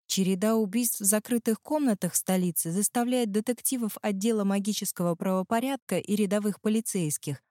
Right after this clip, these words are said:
обратиться за помощью к архиву. Там-то повелитель тумана Герман Васнецов и находит старую даму, чья память и интеллект вне системы — тетю Поли.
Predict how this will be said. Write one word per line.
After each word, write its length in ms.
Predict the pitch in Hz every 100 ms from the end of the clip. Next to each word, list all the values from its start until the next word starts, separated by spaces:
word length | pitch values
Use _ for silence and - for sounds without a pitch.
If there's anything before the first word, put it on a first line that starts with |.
| _
обратиться 600 | 208 262 277 311 269 269
за 140 | 240 247
помощью 480 | 262 254 240 254
к 60 | 233
архиву. 600 | 269 269 - 156 127 127 _ _ _ _ -
Там-то 500 | 170 208 247 - 220
повелитель 580 | 170 175 196 202 190 165
тумана 520 | 185 185 190 180 151
Герман 580 | 131 180 180 156 147 139
Васнецов 720 | 160 - 160 - - 285 -
и 120 | 233
находит 520 | 233 247 - 262 185 160
старую 440 | - 214 208 233
даму, 480 | 220 214 147 131 139 _ _
чья 260 | - 180 175
память 480 | - 185 170 156 165
и 40 |
интеллект 580 | 156 - 220 285 - -
вне 180 | 208 233
системы — 720 | - 247 - 247 151 135 170 _ _ -
тетю 480 | - 214 269 - 226 _
Поли. 440 | 185 165 143 127